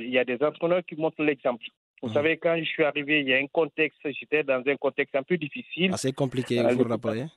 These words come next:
Speaker 1: l'équipe nationale, pas compliqué, mais l'équipe nationale, au fait, euh, l'éducation que j'ai eue en Europe aussi, plus ma famille, où ma maman, elle est chrétienne, mon papa, il est musulman.
Speaker 2: Mhm.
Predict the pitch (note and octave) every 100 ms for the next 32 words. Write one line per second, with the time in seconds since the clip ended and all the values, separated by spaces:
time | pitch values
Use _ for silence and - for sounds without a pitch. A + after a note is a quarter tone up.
0 | _ - D3+ E3 E3 F3+ F3 E3 G3 F#3
1 | D#3+ D4 D#4 A3+ G#3 F#3 A#3+ C4 F3 D3+
2 | D#3+ F#3+ F3 E3 F#3 F#3+ F3 E3+ A3+ -
3 | _ _ _ _ _ _ - E3 D#3+ D#3
4 | C#3 D#3 F#3+ G3 G#3 A3 G#3 A#3 A3 A3+
5 | F3 F3 D#3 D#3+ E3+ F#3+ G#3 A3 A3 A3
6 | G#3+ F#3 D3+ D3 D#3+ F3 F#3+ - E3 -
7 | G3 G3 F3 - D#3+ D#3 - C#3+ B2+ D#3
8 | D#3+ F3+ F#3+ F3+ D3 C3+ C#3 D3 C3+ B2+
9 | D3+ C3 - D#3+ D#3+ C#3+ A#2 B2+ A#2+ C3+
10 | B2+ A#2+ B2+ B2+ C#3 D3+ E3 F3 D#3+ A2+
11 | A#2